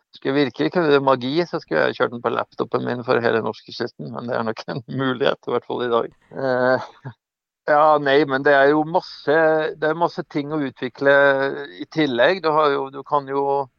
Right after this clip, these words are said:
det er mye kobling mot, eh, biologiske, sånn biokjemiske eller økosystemmodeller på en måte, som er interessante, i hvert fall rundt oppdrett. Så du kunne sagt mer ting om alger, du kunne sagt, eh,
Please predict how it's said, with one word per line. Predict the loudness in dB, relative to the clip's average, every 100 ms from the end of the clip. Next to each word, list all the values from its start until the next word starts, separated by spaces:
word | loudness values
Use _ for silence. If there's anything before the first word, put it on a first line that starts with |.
| _ _ _ _
det | -12 -8
er |
mye | 0 0
kobling | 2 0 0 0 0 0
mot, | -4 -4 2
eh, | 2 2 -2 -6 -10 -20 _ _ _ _ _ 0
biologiske, | 4 8 8 8 6 0 4 6 8 6 4
sånn | 0
biokjemiske | 0 0 2 2 2 0 2
eller | 4 4 2
økosystemmodeller | 2 0 -4 -2 0 2 2 2 2 -4
på | -6
en | -6
måte, | 0 0 0 _ _ _ _ _ -16 -8
som | 0 2
er | 4 2 0
interessante, | -4 -6 -4 0 0 0 0 0 0 -2 -4
i | -4
hvert | 0
fall | 2 2
rundt | 0 -2
oppdrett. | -4 -2 -2 -2 -6 _ _ _ _ _
Så | -16
du | -8
kunne | -6 -4
sagt | -2 -2 0
mer | 0 0 -2
ting | -4 -4
om | -8 2
alger, | 4 4 2 -2 -2 -4
du | -10 -12
kunne | -12 -10
sagt, | -6 -6 _ -6
eh, | -4 -4 -6 -8